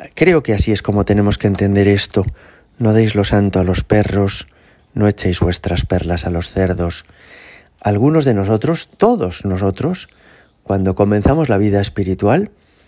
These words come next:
no estábamos preparados para recibir la totalidad de los dones de Dios,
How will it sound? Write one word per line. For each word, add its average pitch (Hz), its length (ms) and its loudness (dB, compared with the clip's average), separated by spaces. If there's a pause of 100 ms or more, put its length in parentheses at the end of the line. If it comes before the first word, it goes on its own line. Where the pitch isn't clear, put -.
(180)
no 117 200 2
estábamos 117 580 0
preparados 90 560 -4
para 92 240 -4
recibir 92 640 0 (300)
la 104 180 0
totalidad 95 460 0
de 95 60 0
los 90 180 -4
dones 92 280 -2
de 80 100 -6
Dios, 80 400 -8